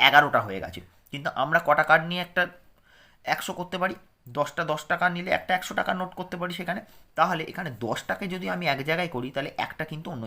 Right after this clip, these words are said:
জায়গায় দিতে হবে, ঠিক আছে? এই দশটা কী হয়ে গেল আমার? এই দশটাকে আমি এদিকে দিয়ে দিই শতকের ঘরে, তাহলে একটা পড়ে থাকবে। তাহলে যে একটা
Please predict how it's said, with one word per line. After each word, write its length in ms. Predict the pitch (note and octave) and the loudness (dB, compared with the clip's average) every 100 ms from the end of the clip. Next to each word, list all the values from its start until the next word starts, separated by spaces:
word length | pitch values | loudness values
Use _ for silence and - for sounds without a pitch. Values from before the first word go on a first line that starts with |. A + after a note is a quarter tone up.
| A2 | -2
জায়গায় 240 | A#2 B3 - - _ _ _ | 2 2 0 -20 _ _ _
দিতে 160 | G2+ G2 F2 | -18 -14 -14
হবে, 160 | E2+ _ _ _ _ _ _ _ _ _ _ _ - | -16 _ _ _ _ _ _ _ _ _ _ _ -12
ঠিক 120 | D#3+ | -6
আছে? 100 | F#3+ E3 | -4 -4
এই 60 | C3 A#2+ | -6 0
দশটা 300 | D3+ - G#3+ G#3+ | 0 2 2 2
কী 80 | G3 G3 | 2 2
হয়ে 160 | G3 G3 | 4 2
গেল 120 | G3+ G3+ | 2 4
আমার? 140 | A#3 - - - - | 2 0 -14 -20 -6
এই 60 | A#2 G#2+ | -4 0
দশটাকে 360 | D#3+ - G#3 A3 A3+ | 0 2 0 4 4
আমি 100 | A#3+ F#3 | 4 2
এদিকে 220 | E3+ D3 G2 | 4 2 -2
দিয়ে 120 | E2+ E2+ | -4 -6
দিই 100 | - - - _ _ | -14 -20 -20 _ _
শতকের 400 | - F3+ E3 B2+ F#2+ | -6 -6 -4 -6 -6
ঘরে, 140 | F2 F2 - | -10 -14 -6
তাহলে 160 | D3 D3 - | -6 0 0
একটা 180 | - F#3+ F3+ | 2 -2 -2
পড়ে 140 | F3 F3+ | -6 -6
থাকবে। 220 | E3 F#3 - - - | -6 -8 -10 -18 -8
তাহলে 160 | A#2+ A2+ | -6 0
যে 40 | G3+ | 0
একটা 140 | G3 | 0